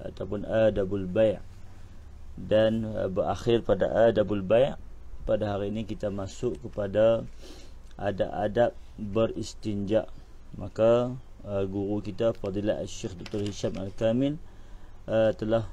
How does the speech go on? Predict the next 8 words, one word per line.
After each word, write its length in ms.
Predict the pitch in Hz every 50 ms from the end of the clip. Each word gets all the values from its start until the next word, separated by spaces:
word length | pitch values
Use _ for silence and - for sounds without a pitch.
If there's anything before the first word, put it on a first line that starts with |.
| - -
eh, 180 | 98 98 98 98
menyusun 560 | 101 101 104 107 110 - - - 131 113 104
kitab 380 | - - 95 - 107 85 -
ini, 340 | 82 98 104 110 127 147 233 185 - - - - - - - - - - - 95
eh, 680 | 95 101 104 104 107 107 104 104 104 104 104 104 104 98
dan 240 | 95 - 110 107 104
memasukkan 880 | 104 104 107 104 104 98 - - 143 131 - - - 127 113 101 92 92
segala, 800 | 90 - - - 107 95 95 110 107 110 110 117 123 123 123